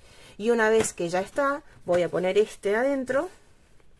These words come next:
y el otro. Voy a calcular más o menos por dónde tiene que venir esa costura,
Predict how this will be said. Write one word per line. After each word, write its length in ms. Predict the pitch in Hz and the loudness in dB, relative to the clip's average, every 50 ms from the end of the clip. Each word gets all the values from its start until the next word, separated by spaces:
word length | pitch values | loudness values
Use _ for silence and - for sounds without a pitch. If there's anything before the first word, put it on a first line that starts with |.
| _ _ _ - - - - - - - _ _ - - - - - | _ _ _ -20 -20 -20 -20 -20 -20 -20 _ _ -20 -20 -20 -18 -12
y 160 | 175 170 165 | -6 -4 -2
el 100 | 156 170 | 0 2
otro. 400 | 208 214 208 208 208 220 269 330 392 - - - - - - - - - - - - - - - - - - - - - - - - - - - _ _ - - - - - - - - - - | 2 2 2 2 0 0 0 -2 -4 -10 -16 -20 -20 -20 -20 -20 -20 -20 -20 -20 -20 -20 -20 -20 -20 -20 -20 -20 -20 -20 -20 -20 -20 -20 -20 -20 _ _ -20 -20 -20 -20 -20 -20 -20 -20 -20 -8
Voy 180 | 190 170 175 180 | -2 0 2 2
a 80 | 175 | 2
calcular 480 | - 175 170 165 - 180 180 190 185 180 | 2 0 -4 -4 -4 -4 -2 -2 -2 -2
más 240 | 170 175 180 - - | -2 -2 -2 -4 -4
o 60 | 190 | -2
menos 460 | 196 202 202 190 160 151 156 - - - - - - | 0 0 0 0 -2 -4 -8 -12 -16 -20 -20 -10 -6
por 160 | - 165 156 | -6 -4 -2
dónde 220 | 175 180 190 185 | -2 -4 -4 -4
tiene 200 | - 208 196 190 | -4 -2 -2 -2
que 100 | 185 185 | -2 -2
venir 220 | 180 190 208 202 180 | 0 2 2 2 2
esa 160 | 170 - 175 | 0 -2 -4
costura, 560 | - 202 202 - - 262 262 240 254 302 359 | -4 -4 -4 -4 -6 -4 -2 -2 -2 -4 -4